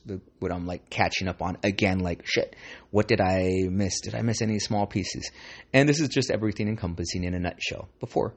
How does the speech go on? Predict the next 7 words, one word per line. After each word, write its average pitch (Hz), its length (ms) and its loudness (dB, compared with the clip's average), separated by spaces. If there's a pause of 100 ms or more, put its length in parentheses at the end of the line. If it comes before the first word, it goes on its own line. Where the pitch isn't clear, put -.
this - 220 -4
review 107 260 -2
again. - 260 -10 (580)
Uh, 104 240 4
Daredevil 113 880 6
ends 110 440 -2
up, 110 320 2